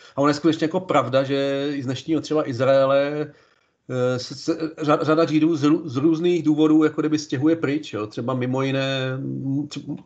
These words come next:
nevím, nemám k tomu teďka jako data, ale může to být třeba i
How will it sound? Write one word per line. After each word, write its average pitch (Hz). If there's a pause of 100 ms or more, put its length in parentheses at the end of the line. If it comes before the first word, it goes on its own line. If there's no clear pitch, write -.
(180)
nevím, 123
nemám 139
k -
tomu 139
teďka 139
jako 131
data, 127
ale 120
může 127
to 135
být 131
třeba 135
i 127